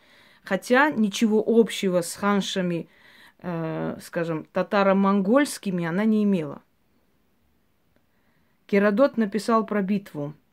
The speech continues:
которую вела Тамарис с Киром Великим. Эту битву я считаю самой жестокой из тех битв, которые были у варваров. Казахская ханша Бопай,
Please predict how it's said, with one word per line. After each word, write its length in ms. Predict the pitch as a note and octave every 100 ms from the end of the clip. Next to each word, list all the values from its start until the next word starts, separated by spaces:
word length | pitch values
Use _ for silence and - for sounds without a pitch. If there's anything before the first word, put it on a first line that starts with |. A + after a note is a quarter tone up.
| _ _ _ _ _ _ _ _ _
которую 400 | F#3+ F#3 F#3+ F#3+
вела 300 | F#3 F#3 F#3+
Тамарис 640 | - F#3 F3+ E3+ E3+ - - _ _ _
с 140 | -
Киром 320 | - F#3+ F3 E3+
Великим. 560 | F3+ E3+ D#3 D3 D3+ _ _ _ _ _ _ _ _ _ _ _ _ -
Эту 260 | F#3+ G3
битву 380 | F3 A3+ B3+ G#3
я 160 | F#3 E3+
считаю 420 | - F#3 F#3+ F3
самой 380 | - G#3 A3+ G#3+
жестокой 640 | G3 G3+ - G3 F3+ E3+
из 100 | D#3+
тех 220 | F3+ E3
битв, 360 | D#3+ G#3 A#3 - _ _ _ _ _
которые 500 | - F#3 G#3 G3+ G3+
были 460 | F3+ F3+ F#3 E3 C#3+ _ _ _
у 60 | E3+
варваров. 680 | E3 D#3 D3 C#3 - - _ _ _ _ _ _ _ _ _ _ _ _ _ _ _ _ _ _ _ _ _ _ _ _ _ _ _ _ _ _ _ _ _
Казахская 720 | - F#3 G#3+ G3+ - F#3+ E3+
ханша 500 | - G3+ G#3+ - F3+
Бопай, 580 | E3+ F3+ - D#3 D3+